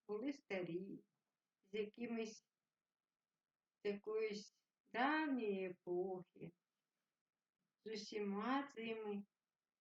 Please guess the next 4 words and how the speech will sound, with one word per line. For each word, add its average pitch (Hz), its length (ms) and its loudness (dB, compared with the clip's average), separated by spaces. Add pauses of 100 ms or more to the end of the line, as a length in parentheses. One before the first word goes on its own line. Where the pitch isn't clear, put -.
(260)
ланцюгами, 202 1500 -2 (300)
канделябрами. 170 1000 0 (1200)
Господарям 226 1500 0 (180)
ніхто 233 760 -2